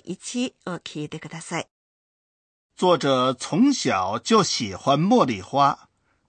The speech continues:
Speaker 2: 高兴的时候、烦恼的时候，都有茉莉花陪伴他。就要离开天津时，他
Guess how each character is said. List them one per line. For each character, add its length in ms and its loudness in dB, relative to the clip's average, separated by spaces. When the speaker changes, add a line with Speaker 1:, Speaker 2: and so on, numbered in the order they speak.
Speaker 2:
高 240 6
兴 280 2
的 120 -2
时 220 -8
候、 360 -8
烦 420 6
恼 200 4
的 160 -8
时 240 -8
候， 300 -8
都 180 4
有 260 4
茉 280 4
莉 160 -4
花 280 4
陪 300 -6
伴 240 0
他。 320 -12
就 220 4
要 200 6
离 200 0
开 240 0
天 340 4
津 220 2
时， 420 -6
他 440 4